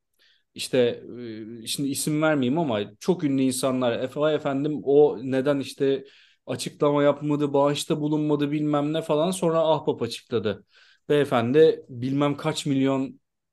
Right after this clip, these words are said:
e, bağış yaptı. İşte bir tanesinin afet koordinasyon merkezlerinde koli taşırken, gör-, koli yaparken görüntüsü çıktı falan.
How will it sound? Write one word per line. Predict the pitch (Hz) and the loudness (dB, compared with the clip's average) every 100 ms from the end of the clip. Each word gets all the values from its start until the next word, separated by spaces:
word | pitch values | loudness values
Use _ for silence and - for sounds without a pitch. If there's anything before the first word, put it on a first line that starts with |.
| - | -8
e, | 110 110 107 | -2 -2 2
bağış | 117 117 - | 0 0 -2
yaptı. | 101 - - 98 | -6 -8 -14 -12
İşte | 107 - 139 | -10 -6 -6
bir | 165 | -2
tanesinin | 170 147 143 - 147 160 160 - _ _ | 0 0 -2 -4 -4 -4 -8 -20 _ _
afet | 131 127 151 | -2 2 0
koordinasyon | 151 143 139 143 - 156 | 4 4 4 0 0 -2
merkezlerinde | 143 131 123 127 117 120 127 147 | 0 -2 0 0 0 -2 0 0
koli | 151 143 143 | 2 0 0
taşırken, | 139 120 131 123 131 123 | -4 -4 -4 -2 -4 0
gör-, | 123 123 | -2 -2
koli | - 139 | 0 4
yaparken | 131 120 120 117 127 123 | 4 2 -2 -4 -6 -4
görüntüsü | 117 113 110 - | -2 -4 -6 -12
çıktı | - _ 113 | -14 _ -12
falan. | 113 107 101 | -6 -6 -8